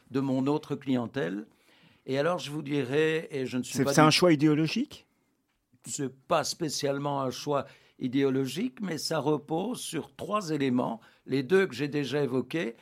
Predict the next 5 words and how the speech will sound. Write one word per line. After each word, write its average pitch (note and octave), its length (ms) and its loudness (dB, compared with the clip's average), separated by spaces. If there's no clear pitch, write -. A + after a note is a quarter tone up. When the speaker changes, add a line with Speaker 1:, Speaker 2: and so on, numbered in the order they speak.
Speaker 1:
Le C3+ 140 -2
troisième, C#3+ 800 2
c'est C#3+ 340 0
que, C#3+ 300 4
euh, C3 140 -2